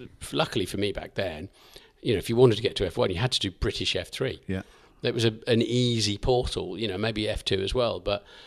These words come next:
Speaker 1: um, it was so much easier for us then. And I guess it's getting a bit of structure again these days. Uh, but, but that was gonna be me, 'cause me and S-, the only race me and Senna didn't win between us was when he landed on my shoulder,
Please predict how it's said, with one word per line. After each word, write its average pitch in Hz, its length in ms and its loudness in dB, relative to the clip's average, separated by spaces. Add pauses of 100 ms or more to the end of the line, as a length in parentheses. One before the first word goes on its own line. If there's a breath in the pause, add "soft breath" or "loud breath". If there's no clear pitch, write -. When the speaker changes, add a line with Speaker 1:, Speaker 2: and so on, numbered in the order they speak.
(260 loud breath)
Speaker 1:
um, 107 380 4 (440)
it 127 120 -4
was 117 120 0
so 147 100 4
much 131 160 0
easier 123 280 2
for 87 220 -4
us 90 120 -6
then. 82 220 -4 (380)
And 107 400 0 (1080)
I 117 60 -8
guess - 200 0
it's - 460 4
getting 95 200 -4
a 92 40 -4
bit 92 140 0
of 92 60 2
structure - 320 -2
again 95 240 -2
these 101 220 -2
days. 92 340 -6 (840 soft breath)
Uh, 127 140 -2
but, 131 200 -6
but 147 120 2
that 156 80 4
was 127 100 2
gonna 113 140 6
be 107 120 4
me, 123 160 6
'cause - 180 -4
me 127 80 6
and 104 100 2
S-, - 200 -4 (100)
the 127 160 2
only 147 160 4
race 117 340 4 (100)
me 113 140 -4
and 104 80 -6
Senna 98 300 -2
didn't 95 260 -6
win 101 200 -2
between 90 360 -6
us 101 280 -8
was 104 200 -4
when 104 200 2
he 107 120 0
landed 104 300 -2
on 101 100 0
my 101 100 -2
shoulder, 95 420 -4